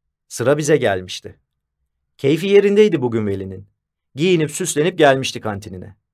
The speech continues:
Koyu yeşil pantolonun üstüne geçirdiği sarı gömleğin düğmeleri sonuna kadar iliklenmiş, üzerine kahverengi, tuhaf,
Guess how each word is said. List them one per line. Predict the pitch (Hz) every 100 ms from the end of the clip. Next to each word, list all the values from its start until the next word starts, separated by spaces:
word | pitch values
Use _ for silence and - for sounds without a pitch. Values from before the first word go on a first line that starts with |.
| _ _ _ _
Koyu | - 127 139
yeşil | 139 170
pantolonun | 160 143 139 143 143 151
üstüne | 135 - 135
geçirdiği | 127 117 120 110 113
sarı | 113 127 135
gömleğin | 127 113 113 117 117
düğmeleri | 117 110 113 113
sonuna | - 117 120
kadar | 123 113 101
iliklenmiş, | 104 101 104 92 95 165 - _ _ _ _ _
üzerine | 117 113 117 120 117
kahverengi, | 113 113 117 110 104 104 104 104 _
tuhaf, | - 104 123 117